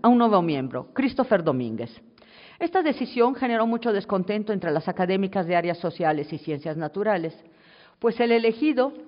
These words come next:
ha tenido expresiones definitivamente misóginas. Ha dicho, por ejemplo, que las escritoras mexicanas son cerdos que osan en el sentimentalismo. Califica a las mujeres por su desempeño sexual, su perfil psicológico desequilibrado,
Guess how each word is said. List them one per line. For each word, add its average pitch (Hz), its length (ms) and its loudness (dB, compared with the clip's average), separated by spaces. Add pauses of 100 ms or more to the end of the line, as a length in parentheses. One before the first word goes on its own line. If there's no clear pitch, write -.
ha 233 120 4
tenido 269 320 0
expresiones 233 600 -2
definitivamente 226 1000 -2
misóginas. 143 720 -4 (440)
Ha 226 100 4
dicho, 330 300 2
por 226 160 2
ejemplo, 254 480 0 (260)
que 277 100 -2
las 254 200 2
escritoras 277 600 0
mexicanas 254 680 0
son 277 260 -2
cerdos 269 580 2
que 240 140 4
osan 254 400 2
en 208 120 -4
el 170 100 -2
sentimentalismo. 160 1120 -4 (680)
Califica 320 520 4
a - 20 8
las 254 160 6
mujeres 269 420 2
por 240 160 0
su 233 140 -6
desempeño 208 500 0
sexual, 175 600 2 (340)
su - 200 -6
perfil 247 340 2
psicológico 240 760 6
desequilibrado, 156 1200 4